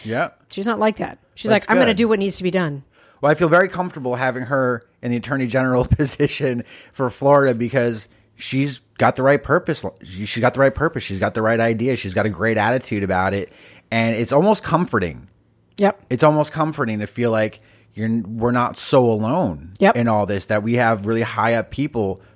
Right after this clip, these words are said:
Speaker 1: fighting the same fight you and I fight every day.
Speaker 2: Every, well, you fight it every day. I fight
Speaker 1: You
Speaker 2: it
Speaker 1: fight
Speaker 2: every
Speaker 1: it
Speaker 2: week when
Speaker 1: you
Speaker 2: we're here
Speaker 1: fight it
Speaker 2: together.
Speaker 1: every week.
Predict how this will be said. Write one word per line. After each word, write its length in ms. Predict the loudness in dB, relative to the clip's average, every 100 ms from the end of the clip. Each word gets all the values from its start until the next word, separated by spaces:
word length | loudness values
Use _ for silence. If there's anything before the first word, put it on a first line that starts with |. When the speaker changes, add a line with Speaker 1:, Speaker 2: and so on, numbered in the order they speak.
| _
Speaker 1:
fighting 420 | -2 4 4 4
the 100 | -2
same 300 | -4 -6 -4
fight 280 | -2 0 -2
you 260 | -4 -2 0
and 80 |
I 160 | 0 0
fight 420 | 0 0 0 -4 -12 _ -6
every 260 | -6 -4
day. 360 | -4 -4 -6 0
Speaker 2:
Every, 360 | 2 2 -2 -6 -4
well, 140 | -2
you 120 | 0 2
fight 180 | 2
it 80 | 4
every 180 | 2 0
day. 140 | 0
I 40 | 0
fight 220 | 2 2
Speaker 1:
You 60 | 4
Speaker 2:
it 20 |
Speaker 1:
fight 100 | 4
Speaker 2:
every 120 | 4
Speaker 1:
it 40 | 6
Speaker 2:
week 220 | 4 4
when 80 | 4
Speaker 1:
you 20 |
Speaker 2:
we're 40 | 4
here 80 | 4
Speaker 1:
fight 60 |
it 40 | 4
Speaker 2:
together. 160 | 4
Speaker 1:
every 140 | 2 0
week. 480 | -4 -8 -16 -16